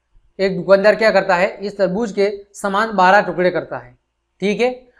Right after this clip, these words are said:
और यह इस तरबूज का कौन सा हिस्सा है? ये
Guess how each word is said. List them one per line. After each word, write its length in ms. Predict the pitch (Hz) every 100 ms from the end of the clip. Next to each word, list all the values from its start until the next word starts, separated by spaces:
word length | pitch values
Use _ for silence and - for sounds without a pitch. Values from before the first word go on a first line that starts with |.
| _
और 160 | 185 185
यह 360 | 180 185 220 - - _ _
इस 180 | 220 220
तरबूज 300 | 196 185 196
का 80 | 208
कौन 180 | 214 226
सा 100 | 247
हिस्सा 300 | 208 196 202
है? 240 | 175 - - _
ये 440 | 160 202 240 -